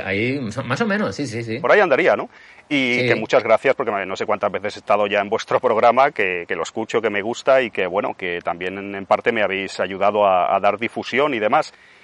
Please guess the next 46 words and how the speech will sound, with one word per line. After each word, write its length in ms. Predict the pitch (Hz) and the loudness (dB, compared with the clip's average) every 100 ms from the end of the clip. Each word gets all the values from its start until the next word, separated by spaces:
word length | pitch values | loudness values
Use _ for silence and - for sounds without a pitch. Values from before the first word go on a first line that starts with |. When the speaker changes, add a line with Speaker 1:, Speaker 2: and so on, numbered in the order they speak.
| _ | _
Speaker 2:
Y 120 | - 151 | -4 0
tenía 260 | 139 208 | 2 6
ganas 260 | 135 160 107 | 6 6 6
yo, 140 | 139 | 2
me 100 | 123 | 2
tocaba 300 | 110 123 151 | 2 4 6
a 20 | |
mí, 140 | 120 143 | 4 0
me 100 | 113 | -2
tenía 260 | 110 127 | -2 0
ganas 280 | 151 143 123 | 2 2 2
de, 420 | 107 107 101 98 | 2 2 2 0
Speaker 1:
<laughs> 140 | 85 107 | -2 -2
Speaker 2:
de 100 | 110 | -2
tenerte 640 | 107 107 135 131 117 107 98 | 0 0 0 2 2 4 4
aquí. 400 | 90 101 139 202 - _ _ _ _ _ - | 2 0 -2 -8 -12 _ _ _ _ _ -6
Y 520 | 131 127 127 123 123 - | -2 -2 -2 -4 -6 -6
íbamos, 640 | 175 208 190 160 - - | 2 4 4 2 0 -10
eh, 400 | 135 127 123 127 | -6 -2 0 0
he 40 | 151 | -2
pensado 320 | 185 185 175 | 0 2 4
en 60 | 135 | 4
hablar 240 | 127 135 | 6 6
de, 160 | 123 117 | 4 0
en 80 | 120 | -2
otro 440 | 123 120 107 104 | 0 0 0 -2
contigo, 360 | 107 101 123 117 | -4 -6 -4 -4
si 100 | 110 | -2
te 80 | 98 | -2
apetece, 300 | 101 113 113 | 0 -2 -2
de 80 | |
japonizados 840 | 104 - 101 - 170 156 143 139 117 | -2 -2 -2 4 6 6 2 0 -2
y 40 | |
un 100 | 123 | -6
poco 260 | 120 117 113 | -2 0 2
de 80 | 110 | 0
esta 400 | - 113 104 98 | 0 2 4 4
Speaker 1:
Claro. 140 | 95 | 2
Speaker 2:
locura 280 | 90 170 113 | -2 2 2
que 100 | 104 | 2
llevamos 360 | 101 110 107 | 2 2 2
de 80 | 101 | -4
los 160 | 95 - | -6 -6
podcasts 380 | 131 127 120 120 | -6 -2 -2 -2
de 80 | 127 | 0
Japón, 380 | 160 143 170 | 0 0 -4